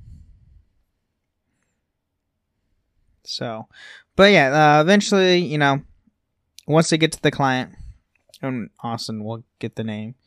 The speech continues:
I can't remember. Uh, they go off to a prison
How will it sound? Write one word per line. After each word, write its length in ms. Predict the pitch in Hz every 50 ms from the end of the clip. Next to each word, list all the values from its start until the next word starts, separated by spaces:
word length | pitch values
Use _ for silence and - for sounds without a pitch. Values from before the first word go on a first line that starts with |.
| _ _ _ _ _ _ _ -
I 80 | 117 110
can't 280 | - - 117 101 67
remember. 520 | - 104 104 110 107 107 113 110 117 - _ _ _ _ _ _ _ _ _ _ _ _ _ _ _ _ _ _ _ _ _ _ _ _ - - - - - _ _ _ _ _ _ _
Uh, 500 | 151 143 135 131 123 117 113 113 113 98 120
they 280 | 139 - 139 135 131
go 300 | 135 139 143 143 147 147
off 380 | - 131 135 135 135 131 - -
to 600 | - - - 135 127 123 123 123 123 123 123 - -
a 220 | 120 113 113 117
prison 640 | - - 180 202 202 175 147 127 123 143 156 -